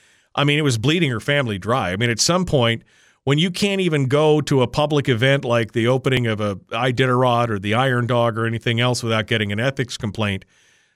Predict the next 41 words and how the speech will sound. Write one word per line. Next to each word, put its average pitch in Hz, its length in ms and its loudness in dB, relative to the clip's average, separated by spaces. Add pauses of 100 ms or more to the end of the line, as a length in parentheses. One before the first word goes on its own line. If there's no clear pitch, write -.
(180)
doesn't 147 440 0
mean 127 380 2
that, 107 380 -2
uh, 101 280 0 (520)
you 127 120 0
know, 98 200 -4 (460)
doesn't 165 280 2
mean 147 200 2
that 127 100 -2
you're 117 180 0
a 104 40 -4
quitter. 107 340 0
It 107 60 -2
just 123 180 -2
means 123 220 0
at 117 60 -6
some 165 200 0
point 127 200 0
you 117 60 0
have 117 120 -2
to 120 80 -2
realize 117 400 0
the 104 80 -4
futility 120 480 0
of 104 100 -2
what 110 160 -2
you're 104 80 -6
doing 107 380 -2
and 151 480 0 (480)
that 127 180 0
it 139 80 -2
was 127 160 2
becoming 123 400 0
a 110 100 -2 (140)
huge 185 480 0
distraction. 113 640 -2
The 104 80 -8
fact 120 260 -2
that 110 100 -4
she 120 200 -2
was, 101 260 -4